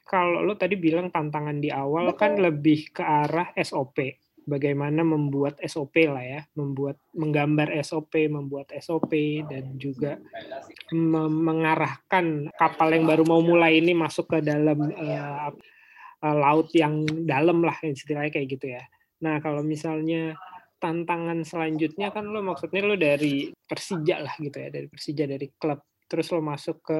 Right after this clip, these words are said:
Speaker 1: eh, gue nggak tahu operator dulu apa federasi dulu, Vi?
Speaker 2: Federasi dulu, baru
Speaker 1: Oh, federasi
Speaker 2: operator.
Speaker 1: dulu. Oke, nah,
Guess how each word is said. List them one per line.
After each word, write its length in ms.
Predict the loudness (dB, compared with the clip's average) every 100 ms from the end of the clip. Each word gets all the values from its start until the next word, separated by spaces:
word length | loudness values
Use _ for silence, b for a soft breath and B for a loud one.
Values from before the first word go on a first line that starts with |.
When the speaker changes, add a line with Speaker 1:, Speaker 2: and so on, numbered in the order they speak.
| -2 -6
Speaker 1:
eh, 160 | -8 -4
gue 140 | -2
nggak 140 | -2 -2
tahu 100 | -4
operator 400 | -2 -2 -2 -2
dulu 220 | -2 -2 -2
apa 80 | -2
federasi 380 | -2 -2 -4 -2
dulu, 220 | -4 -4
Vi? 100 | -8 -4
Speaker 2:
Federasi 540 | -2 4 4 4 0
dulu, 320 | 0 0 -2
baru 140 | -4 0
Speaker 1:
Oh, 140 | 2 4
federasi 400 | 4 4 2 2
Speaker 2:
operator. 300 | 2 2 -2
Speaker 1:
dulu. 80 | -6
Oke, 300 | -2 -2 0
nah, 180 | -4